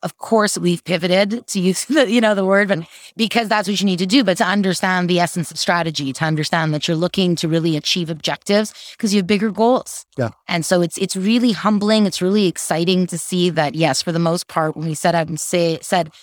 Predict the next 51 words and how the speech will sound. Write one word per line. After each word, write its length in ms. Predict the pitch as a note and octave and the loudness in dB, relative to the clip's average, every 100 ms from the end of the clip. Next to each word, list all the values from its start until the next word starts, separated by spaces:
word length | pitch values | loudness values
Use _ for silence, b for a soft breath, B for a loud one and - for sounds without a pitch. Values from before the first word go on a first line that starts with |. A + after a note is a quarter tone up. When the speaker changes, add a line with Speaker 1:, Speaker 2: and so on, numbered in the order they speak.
| b b | b b
Speaker 1:
you 100 | G#3 | 0
know, 160 | F3+ - b | 2 -2 b
here 180 | - A#3 | -2 2
was 140 | A3 | 2
our 100 | G3 - | 2 0
aspiration, 720 | E3 - F#3 E3 D#3+ - F#3 | -2 -2 -2 -2 0 0 0
and 120 | E3+ | 0
in 80 | D#3+ | 2
order 160 | D#3+ E3 | 2 2
to 100 | D#3+ | 0
get 240 | D#3 D3+ | 0 -2
there 300 | F3+ F#3 A3+ _ _ _ | 0 2 0 _ _ _
with 140 | E3+ - | -4 2
the, 360 | E3 D3 C#3+ C3+ | 4 4 2 0
you 140 | D#3+ | 0
know, 200 | D#3 C3+ - | 0 -4 -10
target 400 | - F3+ F3 F3 | -4 -2 -2 -2
demographic 680 | E3+ D#3+ D3+ D#3 D#3+ E3 D#3 | 0 -2 0 -2 0 -2 -2
that 140 | D#3 | 0
we 220 | C#3+ G3 | 2 2
wanna 320 | G3+ F3+ E3 E3+ | 2 2 0 -2
be 120 | D#3+ | -4
chilling 380 | - E3+ F3+ G#3+ | -2 0 0 2
with, 340 | A#3+ C4 - _ _ _ | 2 0 -10 _ _ _
um, 180 | D3+ D#3 | -2 0
I 60 | D#3 | 0
think 200 | F3 D3 | -2 0
that's 280 | - - | 0 0
just, 380 | - D#3 - - _ _ _ _ _ _ _ _ _ | -4 -6 -8 -18 _ _ _ _ _ _ _ _ _
yeah, 180 | A3 F#3+ | -2 0
it, 180 | G3+ | -4
it's 200 | - A#3+ | 0 -2
brilliant. 480 | - G#3+ E3 D3+ D3 | 4 2 4 2 0
You 80 | F3+ | 0
know, 80 | F3+ | 0
thank 260 | A3 F#3+ | -2 -2
you, 80 | F3+ | -4
Jay. 200 | E3 D3+ | -2 -2
It's 260 | E3 G3+ F#3+ | 0 -2 -2
really 340 | G#3 C4 B3+ | 2 4 4
amazing 460 | A3 G#3+ G3+ G3+ G3+ | 2 0 0 2 0
when 100 | G#3 | 0
you 80 | G#3+ | 0
say 300 | - A3+ G3+ | 0 2 2
it, 80 | |
but 100 | F#3+ | 2
yes. 240 | G#3+ G#3+ F3+ | 2 2 4
Speaker 2:
No, 80 | A#3+ | 4
but 140 | A#3 | 6
it, 280 | A3+ A#3 A3+ | 6 4 4
it's 220 | A3 - | 2 2